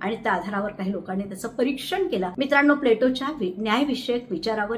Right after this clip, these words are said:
ज्या काही टीका केल्या जातात त्याचा थोडक्यात आपण विचार करण्याचा प्रयत्न केला. आणि व्हिडिओ थांबवते. व्हिडिओ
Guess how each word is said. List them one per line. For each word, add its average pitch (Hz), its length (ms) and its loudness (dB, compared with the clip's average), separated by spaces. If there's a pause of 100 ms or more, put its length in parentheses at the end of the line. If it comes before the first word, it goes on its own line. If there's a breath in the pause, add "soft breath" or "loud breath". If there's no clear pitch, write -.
ज्या 220 120 -2
काही 254 220 2
टीका 277 340 2
केल्या 220 320 0
जातात 196 340 -4 (300 loud breath)
त्याचा 240 320 2
थोडक्यात 240 360 0
आपण 202 200 -4
विचार 202 340 -4
करण्याचा 208 440 -6
प्रयत्न 196 360 -6
केला. 202 260 -8 (640 loud breath)
आणि 190 140 -2
व्हिडिओ 190 360 -4 (140)
थांबवते. 196 520 -4 (260 loud breath)
व्हिडिओ 208 200 2